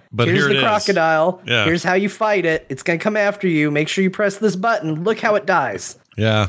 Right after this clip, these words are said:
Speaker 1: that's weird. Remind me, what's, who's the girl's name that you do the whole second C D with? What's her name?
Speaker 2: Claire.
Speaker 1: Claire. Oh, that's Claire Redfield, duh.
Speaker 2: Yeah.
Speaker 1: Um, her outfit's dumb.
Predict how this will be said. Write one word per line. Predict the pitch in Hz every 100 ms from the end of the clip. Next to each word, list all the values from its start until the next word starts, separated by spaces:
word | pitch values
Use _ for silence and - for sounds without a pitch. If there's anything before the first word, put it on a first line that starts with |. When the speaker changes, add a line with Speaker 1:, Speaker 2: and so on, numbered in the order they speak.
| -
Speaker 1:
that's | 120 113
weird. | 107 104 101 92 - _ _ _ -
Remind | 180 240 240
me, | 196
what's, | 202 208
who's | 247 226
the |
girl's | 185 190 165
name | 165 170 165
that | 147
you |
do | 143 151
the | 139
whole | 135
second | - 139 131 117
C | 127
D | 120 123
with? | 123 123 -
What's | 135
her | 147
name? | 147 143 131 _ _ _ _ _ _ _ _ 107
Speaker 2:
Claire. | 95 131 - _ _ -
Speaker 1:
Claire. | 98 92 85 - _ _ _ _ -
Oh, | 139
that's | 160
Claire | - 151 127
Redfield, | 110 98 85
duh. | 82 78 - _ _ _
Speaker 2:
Yeah. | 143 120 - -
Speaker 1:
Um, | 127 131 131 127 _ _ _ _ _ _ _ _ _ -
her | 240 302
outfit's | 190 - 117 -
dumb. | 98 98 98